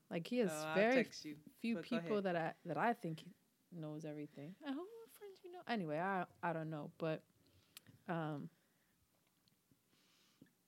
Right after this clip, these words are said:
Speaker 1: mm-mm, there's just, like, a, like, a, there's a space that they offer that I
Speaker 2: Mm-hmm.
Speaker 1: think a lot of men that they think, "Oh, they're ma-,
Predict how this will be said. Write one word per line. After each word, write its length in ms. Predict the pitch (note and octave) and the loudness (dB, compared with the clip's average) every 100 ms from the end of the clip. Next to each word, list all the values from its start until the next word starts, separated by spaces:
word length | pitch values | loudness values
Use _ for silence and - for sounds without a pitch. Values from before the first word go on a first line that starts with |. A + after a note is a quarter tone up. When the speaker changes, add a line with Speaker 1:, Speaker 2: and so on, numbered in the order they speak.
| - | 0
Speaker 1:
mm-mm, 480 | A#3 C#4 C4 C4+ F#3+ G3+ | 6 8 10 8 6 4
there's 220 | G3+ F#3+ | 4 4
just, 180 | - G3+ | 4 4
like, 220 | G3+ F3+ | 4 4
a, 160 | F#3 E3+ - | 2 2 2
like, 240 | E3+ E3 | 0 2
a, 180 | E3 E3 - | 0 0 4
there's 180 | G#3+ G3+ | 6 8
a 80 | F#3 | 6
space 460 | - - A3+ C4 - | 2 8 10 10 6
that 220 | F#3+ - | 2 4
they 180 | F3 - | 4 4
offer 520 | D#3 D#3 - D#3+ E3+ - - - - - _ _ _ _ _ _ _ _ | 2 2 0 0 -2 -6 -6 -6 -6 -12 _ _ _ _ _ _ _ _
that 120 | E3 F#3 | 4 6
I 100 | F3+ | 6
Speaker 2:
Mm-hmm. 120 | C#3+ | 4
Speaker 1:
think 200 | F#3+ F3+ | 0 2
a 40 | |
lot 300 | E3+ E3 E3 | 6 6 6
of 100 | D#3+ | 4
men 320 | E3 D#3+ D#3+ D#3 | 4 4 4 2
that 160 | D3+ | 2
they 120 | E3 | 0
think, 300 | D#3 - D#3 | 0 0 0
"Oh, 180 | D#3 D#3 | 2 4
they're 260 | D#3 D3+ D3 | 6 4 4
ma-, 340 | C#3+ D#3 D#3 | 2 4 4